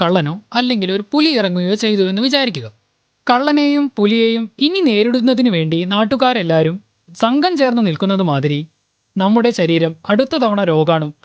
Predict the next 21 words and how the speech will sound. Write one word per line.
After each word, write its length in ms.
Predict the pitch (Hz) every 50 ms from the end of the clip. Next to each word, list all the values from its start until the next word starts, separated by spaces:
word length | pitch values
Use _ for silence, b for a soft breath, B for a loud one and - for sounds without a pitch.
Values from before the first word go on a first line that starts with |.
| _ _ -
അതായത് 400 | 196 190 208 208 202 196 196 226
യഥാർത്ഥ 480 | 247 226 214 196 220 247 277 294 - 320
രോഗാണു 420 | 294 254 220 202 202 214 208 220
വരുന്നതും 460 | 214 185 165 165 175 175 170 196 196
കാത്ത് 360 | 185 170 139 127 - 147 175 208 - _ _ _ -
വളരെ 320 | 208 202 220 233 254 302
ശക്തിയോടുകൂടി 800 | 311 - 285 269 - _ - 349 339 277 226 247 202 202 185 269
പ്രതികരിക്കാൻ 560 | 262 311 285 254 277 262 254 254 - 233 202
നിൽക്കും. 260 | 170 143 113 - 120 - _ _ _ _ 202
വാക്സിനേഷന്റെ 960 | 214 214 226 240 240 - 320 311 302 233 180 - 202 185 180 180 196 202 202 - -
പ്രിൻസിപ്പിൾ 500 | 226 233 226 - - 214 - - 226 220 254
ഇതാണ്. 380 | 339 330 - 165 120 110 104 - _ _ _ _ _ _ _ _ _ _ _ _ _ _ _ _ _ _ _ _ _ _ _ _ _ _ _ _ _ _ _ _ _ _
പണ്ടുകാലത്ത് 540 | 247 240 262 285 330 311 311 302 302 262 294
വസൂരി 460 | 277 220 175 160 - - 254 285 294
രോഗം 260 | 269 262 240 214 240 220
വന്ന് 280 | 214 196 196 185 190 -
ആളുകൾ 340 | 185 180 185 202 185 208 208
മരിക്കുകയോ 540 | 202 185 175 185 185 262 240 220 196 202 220
വികൃതമാവുകയോ 800 | 226 190 170 220 233 247 285 277 262 247 247 233 247 240 240
ചെയ്ത 200 | 240 220 190 185
സമയത്താണ് 640 | 202 190 185 160 160 175 185 180 170 151 147 160